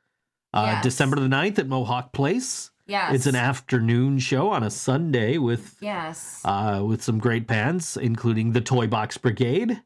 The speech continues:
Speaker 2: And Reggie Childs.
Speaker 1: And Days Ago.
Speaker 2: It's gonna be so cool. And today we confirmed the organization that we're going to help out. Um, we were going to lean towards, like, a Christmas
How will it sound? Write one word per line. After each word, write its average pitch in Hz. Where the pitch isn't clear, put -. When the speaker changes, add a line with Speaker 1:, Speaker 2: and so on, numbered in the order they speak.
Speaker 2:
And 170
Reggie 160
Childs. 147
Speaker 1:
And 208
Days 123
Ago. 147
Speaker 2:
It's -
gonna 214
be 214
so 202
cool. 214
And 220
today 220
we 190
confirmed 185
the 180
organization 180
that 160
we're 160
going 156
to 165
help 160
out. 147
Um, 180
we 196
were 196
going 226
to 277
lean 214
towards, 208
like, 196
a 180
Christmas 185